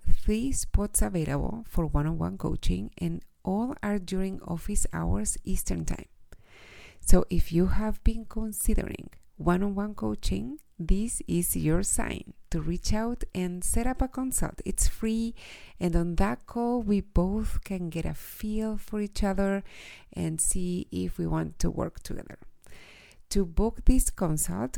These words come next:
go to the first link in my bio on Instagram, and you can find me there as at Fuertes Carola, or you can also email me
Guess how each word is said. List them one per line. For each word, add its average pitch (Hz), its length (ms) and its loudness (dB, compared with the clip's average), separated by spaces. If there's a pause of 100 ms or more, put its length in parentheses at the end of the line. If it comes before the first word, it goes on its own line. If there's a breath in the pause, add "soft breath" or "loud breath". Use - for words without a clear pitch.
(120)
go 175 220 -2
to 190 160 -6
the 190 140 8
first - 640 -4
link 220 260 -4
in 208 240 -4
my 202 200 -6
bio - 600 -4 (120)
on 165 200 -4 (280)
Instagram, 170 720 -2 (140)
and 165 600 -6
you 170 180 -6
can 175 200 -4
find 160 300 -4
me 202 120 -2
there 170 440 -4
as - 300 -4 (340)
at 180 300 -4 (160)
Fuertes 175 360 -4
Carola, 226 480 -2 (720 loud breath)
or 208 280 -2
you 226 160 -8
can 196 180 -6
also - 440 -2
email 185 320 -6
me 254 280 -6